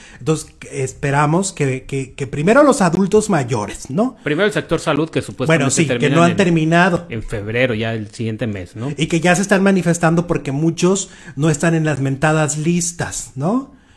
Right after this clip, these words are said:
Speaker 1: Gente que ha estado exponiendo su vida y su salud, lamentablemente, y no tienen todavía su vacuna. Es un, es un problemón, Jesús.
Speaker 2: En, en Colombia, dice Nani González, que también la situación de las vacunas está terrible. Estaba viendo también notas de Colombia y en general de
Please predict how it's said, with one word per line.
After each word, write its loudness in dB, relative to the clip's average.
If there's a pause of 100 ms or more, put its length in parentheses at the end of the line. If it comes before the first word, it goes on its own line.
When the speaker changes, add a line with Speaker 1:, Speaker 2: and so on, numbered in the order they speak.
(160)
Speaker 1:
Gente 0
que 0
ha 2
estado 0
exponiendo -2
su -4
vida 2
y 0
su -10
salud, 2
lamentablemente, 0 (320)
y -2
no 2
tienen 0
todavía -2
su -6
vacuna. -4 (840)
Es -2
un, -2
es 0
un 0
problemón, -2
Jesús. -12 (200)
Speaker 2:
En, 0
en 0
Colombia, 2
dice 2
Nani 0
González, -2
que -2
también -2
la 0
situación -6
de 0
las -6
vacunas -10
está -12
terrible. -10
Estaba -8
viendo -4
también -10
notas -8
de -14
Colombia -6
y -6
en -8
general -8
de -6